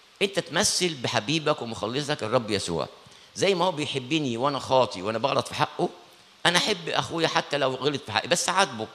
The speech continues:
أعاتبه عشان أربحه وعشان ما يكررش الغلط تاني. أما إنسان مستمر في الغلط، مستمر في المضايقة، خلاص، يعني مش مفروض عليا من الكتاب المقدس إن أنا أسالم جميع الناس،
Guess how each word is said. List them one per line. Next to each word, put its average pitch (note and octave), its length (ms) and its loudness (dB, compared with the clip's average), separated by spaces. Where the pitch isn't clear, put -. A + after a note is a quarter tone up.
أعاتبه D#3+ 280 4
عشان D#3 260 0
أربحه A#2 440 4
وعشان A#2 260 0
ما D#3 60 0
يكررش D3 380 2
الغلط C#3 260 0
تاني. A#2+ 360 2
أما F#3+ 220 6
إنسان G3 280 0
مستمر F3 640 0
في - 80 -4
الغلط، C#3 340 4
مستمر C#3+ 420 0
في - 100 -4
المضايقة، C#3 500 2
خلاص، A#2+ 420 -6
يعني A2 240 -6
مش A#2+ 200 -6
مفروض E3 380 0
عليا D3 460 4
من B2+ 100 -6
الكتاب B2+ 320 -2
المقدس B2+ 540 0
إن A#2+ 140 0
أنا F3+ 260 4
أسالم E3+ 400 4
جميع E3+ 260 2
الناس، F#3 420 -2